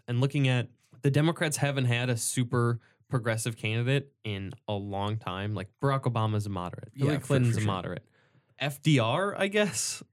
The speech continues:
Speaker 1: Like, i-, i-, is it
Speaker 2: E-, even he was kind of a moderate for his day because he was petitioned by the anarchists and, like, the labor parties of their time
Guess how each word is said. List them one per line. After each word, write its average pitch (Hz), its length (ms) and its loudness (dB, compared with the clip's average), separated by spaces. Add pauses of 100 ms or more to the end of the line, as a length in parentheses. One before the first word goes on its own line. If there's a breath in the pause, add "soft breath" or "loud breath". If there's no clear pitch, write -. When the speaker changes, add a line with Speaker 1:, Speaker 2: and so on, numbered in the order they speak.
Speaker 1:
Like, 131 320 0 (320)
i-, - 60 -6
i-, 151 400 4
is 151 200 4
it 180 80 8
Speaker 2:
E-, - 60 -6
even 160 240 8
he 135 160 8
was 165 120 8
kind 110 180 4
of 101 60 4
a 98 40 6
moderate 92 400 2
for 85 140 0
his 80 140 -2
day 113 180 4
because 92 260 0
he 117 80 4
was 95 160 4
petitioned 92 720 0
by 80 500 -2
the 69 460 -4
anarchists 110 500 4
and, 98 100 4
like, 87 180 -2
the 90 80 -4
labor 101 300 4
parties 85 380 -2
of 87 80 -2
their 78 120 -4
time 80 420 -4